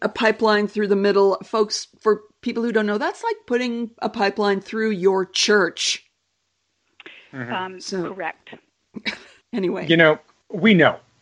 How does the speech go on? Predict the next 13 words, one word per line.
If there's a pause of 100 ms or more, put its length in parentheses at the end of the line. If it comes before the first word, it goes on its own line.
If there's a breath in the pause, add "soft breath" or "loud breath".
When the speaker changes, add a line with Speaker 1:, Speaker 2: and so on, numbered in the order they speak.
(200)
Speaker 2:
We
know
that
these (200)
tar
sands
pipelines
or
any (320)
oil
pipeline
breaks
with